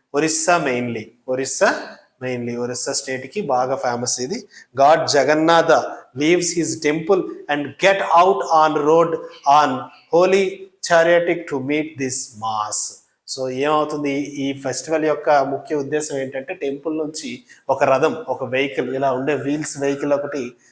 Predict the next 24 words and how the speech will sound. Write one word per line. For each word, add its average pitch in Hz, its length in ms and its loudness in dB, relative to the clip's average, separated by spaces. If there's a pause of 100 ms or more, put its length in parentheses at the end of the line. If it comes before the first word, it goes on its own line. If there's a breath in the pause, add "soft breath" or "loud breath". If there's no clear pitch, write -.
(120)
స్టార్ట్ 135 280 2
అవుతుంది 117 320 -4
టెంపుల్ 139 300 0
నుంచి, 139 220 -4
దాన్ని 139 160 0
బయటికి 143 360 0
తీసుకొస్తారు, 139 580 -6
ఊరేగింపుగా 143 540 0 (420 loud breath)
జనాల్లోకి 143 640 0
బయటికి 139 280 0
తీసుకొస్తారు, - 460 -6 (100)
తీసుకొచ్చి 147 460 -4 (400 loud breath)
మళ్ళీ 147 240 2
టెంపుల్లోకి 143 460 -2
తీసుకెళ్ళిపోతారు. 120 640 -6 (380 loud breath)
ఈ 143 40 6 (160)
యాత్రని 160 440 4 (120)
రథయాత్ర 139 600 2 (120)
అంటారు, 127 340 -8
ఈ - 20 -4 (120)
యాత్రని 147 440 -6 (360 soft breath)
రథయాత్ర. 131 480 2 (160)
ఆ - 20 4 (140)
రథయాత్రని 147 640 0